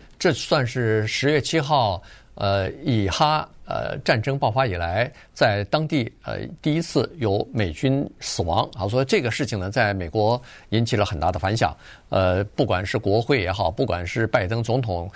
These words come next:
也好，还有军方啊，都说是，呃，一定会要做出反应的。但是现在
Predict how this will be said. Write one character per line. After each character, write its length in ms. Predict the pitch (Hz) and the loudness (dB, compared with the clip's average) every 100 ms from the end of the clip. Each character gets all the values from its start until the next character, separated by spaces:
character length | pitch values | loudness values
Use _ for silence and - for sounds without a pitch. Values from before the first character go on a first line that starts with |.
| - - | -16 -2
也 180 | 113 | 0
好， 340 | 156 - 80 110 - | 2 0 -2 -4 -4
还 140 | 107 | 0
有 180 | 113 87 | 0 0
军 200 | - 180 | 2 4
方 180 | 160 156 - | 4 0 -4
啊， 140 | 82 - | -10 -2
都 440 | 135 143 147 143 | 2 4 2 0
说 260 | 139 135 120 | -2 0 0
是， 340 | - 107 95 - - - | 0 -2 -4 -6 -18 -6
呃， 80 | 110 | 0
一 260 | 117 131 143 | 0 2 4
定 180 | 170 135 - | 4 2 -2
会 400 | 143 117 92 95 | 0 0 0 0
要 260 | 127 104 | 2 2
做 140 | 104 123 | 0 -2
出 100 | 127 | -2
反 220 | 110 78 | -2 -2
应 100 | 127 | -2
的。 180 | 120 - | -2 -2
但 140 | - 170 | -2 0
是 60 | |
现 140 | - 185 | 2 2
在 240 | 202 123 | 2 2